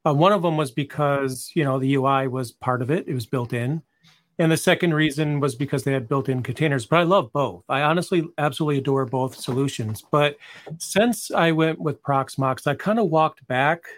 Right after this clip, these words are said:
my original opinion about it being better for the U I to be built in.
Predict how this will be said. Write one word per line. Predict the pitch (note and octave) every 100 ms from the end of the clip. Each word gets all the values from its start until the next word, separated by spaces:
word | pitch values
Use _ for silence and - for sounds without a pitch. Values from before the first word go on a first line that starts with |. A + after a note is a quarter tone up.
| -
my | D3 C#3
original | C#3+ C#3+ D3+ C#3+ C#3
opinion | B2+ D3 D3+ D3
about | C3 C3+ C3+
it | B2
being | C#3 C3
better | A#2 C3 D3
for | C#3+ C#3+
the | C3
U | C3+ B2
I | B2+ C3+
to | A#2+
be | C3
built | A#2+ A#2+ A#2
in. | B2 D3 E3+